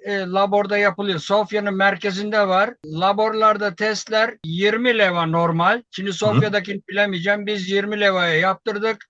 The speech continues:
Speaker 1: İngilizce çıktısını istediğimiz için on levada onun çıktısı için alıyorlar. Otuz levaya kişi başı test yaptırdık. Hızlı antigen testi. Yetmiş levada P C R testi yapıyorlar. Saat on ikiden,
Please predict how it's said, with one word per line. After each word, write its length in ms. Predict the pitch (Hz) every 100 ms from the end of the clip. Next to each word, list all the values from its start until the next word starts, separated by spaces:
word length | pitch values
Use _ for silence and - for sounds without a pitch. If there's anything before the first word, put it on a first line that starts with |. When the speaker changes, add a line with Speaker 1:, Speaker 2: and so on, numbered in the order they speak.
| -
Speaker 1:
İngilizce 680 | 196 202 226 247 208 220 165
çıktısını 580 | 220 - 220 226 226
istediğimiz 720 | 220 202 175 220 208 226 233 208
için 300 | 185 226 233
on 260 | 208 233 226
levada 480 | 214 208 202 185 -
onun 260 | 185 208 208
çıktısı 480 | 202 202 226 190 220
için 220 | 190 202
alıyorlar. 440 | 190 180 185 214 214
Otuz 340 | 208 202 214
levaya 420 | 214 202 180 165 156
kişi 320 | 190 180 208
başı 320 | 202 170 151
test 300 | 196 214 -
yaptırdık. 600 | 226 208 226 214 233 233 _
Hızlı 420 | 160 185 185 208
antigen 520 | 185 185 175 180 190 160
testi. 540 | 175 160 - 233 247 _
Yetmiş 680 | 190 214 214 240 240 - - 202
levada 520 | 214 208 196 226 233 - _
P 140 | 214
C 260 | 185 214 214
R 60 | 196
testi 360 | 196 175 -
yapıyorlar. 560 | 185 170 180 180 220 247 -
Saat 300 | - 190 196
on 140 | 226 233
ikiden, 480 | 202 208 240 269